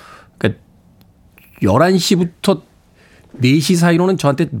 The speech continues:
문자나 전화하셔도 연결이 안 됩니다. 예. 알고도 계세요. 예. 이덕래님, <laughs> 서두르십시오. 자, 공일사삼님, 스무 살 저희 딸 생일입니다. 재수학원 다니며 곧 있을 수능을 볼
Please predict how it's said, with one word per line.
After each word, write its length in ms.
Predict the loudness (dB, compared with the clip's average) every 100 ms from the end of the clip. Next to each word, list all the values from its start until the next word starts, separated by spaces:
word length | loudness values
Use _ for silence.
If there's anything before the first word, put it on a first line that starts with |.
| -4
문자나 420 | -2 0 0 -2
전화하셔도 1040 | -2 -2 0 -2 -6 -14 -8 -4 -4 -4
연결이 520 | -4 -2 -2 0 -2 -2
안 160 | -6
됩니다. 360 | -6 -6 -8 -10 _ _ _ -20
예. 220 | -20 -20 _ _ _ _
알고도 320 | -4 0 2 0
계세요. 500 | 0 2 2 0 -4 _ _ -12
예. 280 | -10 -10 -12 _ _ -20 -20 -20 -20 _ _ _ _ _ _ 2
이덕래님, 640 | 2 2 0 0 0 -2 -4 -20 -20
<laughs> 380 | -20 -8 -4
서두르십시오. 800 | -4 -2 -2 0 -2 -4 -4 -4 -6 -16 -14 -16 -18 -20 -6
자, 160 | -4
공일사삼님, 1000 | -2 0 2 2 2 2 2 2 2 2
스무 240 | 0 0 0
살 200 | 0 0
저희 240 | 0 0
딸 160 | 0 -2
생일입니다. 760 | 0 0 2 2 2 0 0
재수학원 440 | 0 -2 0 0 2
다니며 260 | 0 0
곧 220 | 0 0 0
있을 280 | 0 -2
수능을 400 | -4 -2 0 0
볼 160 | 0 -2